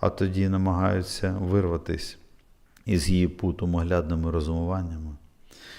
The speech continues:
Внаслідку не очищуються ні кармі, ні г'яні. За висловом Шріли Бхактісіданти Такури, вони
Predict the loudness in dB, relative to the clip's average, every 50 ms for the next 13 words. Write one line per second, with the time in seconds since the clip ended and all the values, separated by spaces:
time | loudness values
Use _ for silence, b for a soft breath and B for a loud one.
0 | B B B B B 2 4 4 4 4 4 4 4 4 2 0 2 2 4 4
1 | 2 0 -4 b b b b b b b b _ _ _ -20 -20 -20 -20 -18 -18
2 | -12 -6 0 2 4 6 6 6 6 4 4 0 -2 -2 0 -2 -2 -2 -2 -2
3 | 0 0 0 0 -2 -2 -2 2 2 2 2 2 2 4 4 4 4 4 2 0
4 | 0 0 0 0 0 0 0 0 0 -2 -2 -4 -6 -8 -10 -14 -20 -20 _ -20
5 | -20 _ -20 -20 -20 _ _ _ _ _ -20 -20 _ _ _ _ -20 _ _ _
6 | -20 -20 -20 b b b b b b b b b b b b -2 4 8 10 12
7 | 12 12 10 8 6 0 -6 -8 -6 -2 2 2 2 2 2 2 4 4 4 4
8 | 2 2 0 -2 -4 -10 -14 -12 -6 -2 2 2 4 4 4 2 2 0 -2 0
9 | 0 -2 -2 -2 -6 -6 -4 -2 0 0 2 0 0 -2 -4 -4 0 2 2 2
10 | 2 2 0 0 2 2 0 -2 -6 b b b b b b b b 0 2 2
11 | 4 4 4 2 0 -2